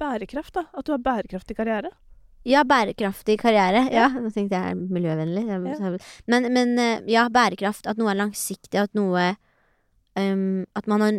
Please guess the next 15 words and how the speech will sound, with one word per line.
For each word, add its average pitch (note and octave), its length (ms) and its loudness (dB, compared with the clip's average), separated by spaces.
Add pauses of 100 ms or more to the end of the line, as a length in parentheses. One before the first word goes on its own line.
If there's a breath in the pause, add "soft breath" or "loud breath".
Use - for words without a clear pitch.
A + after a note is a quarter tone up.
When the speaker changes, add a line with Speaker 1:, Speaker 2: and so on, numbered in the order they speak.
(120)
Speaker 2:
at G#3 80 -6
man G#3+ 220 2
når G#3 240 2
liksom G3+ 180 -2
de G3 80 0
langsiktige G3 720 -4
målene D#3+ 340 -2
sine. G3+ 400 -4
Speaker 1:
Mm. A3 300 -10
Speaker 2:
Det A#3+ 340 2
føler A#3 280 -2
jeg F#3 340 0 (1000)
er G#3+ 80 0
mer F#3+ 240 0
suksess - 880 -8